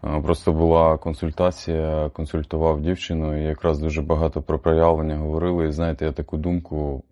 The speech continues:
ну, вона так чітко сформувала, що якщо на пут-, на шляху створення контенту, проявлення, ти з неймовірними труднощами, е, стикаєшся, то ти точно щось робиш не так.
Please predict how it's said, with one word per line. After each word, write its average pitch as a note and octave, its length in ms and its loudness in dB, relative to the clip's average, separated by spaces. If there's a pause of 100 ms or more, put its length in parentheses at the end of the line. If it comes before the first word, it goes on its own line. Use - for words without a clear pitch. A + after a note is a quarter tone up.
ну, D#2 140 -6
вона D2+ 240 -4
так C#2+ 200 -8
чітко - 340 -6
сформувала, D#2 680 0
що D2+ 320 -6 (520)
якщо E2+ 300 0
на F2+ 120 2
пут-, - 260 -8 (160)
на E2 520 2
шляху F2 440 -4
створення E2 600 0
контенту, D#2 640 -2
проявлення, D2+ 920 2
ти E2+ 500 0
з D2 80 -6
неймовірними E2 880 0
труднощами, D#2 720 -2
е, C2+ 480 -6
стикаєшся, - 760 -2 (520)
то D#2+ 240 4 (180)
ти G2+ 160 4
точно E2+ 460 -2
щось D#2+ 320 -2
робиш D2+ 380 -2
не D#2+ 100 -2
так. - 340 -2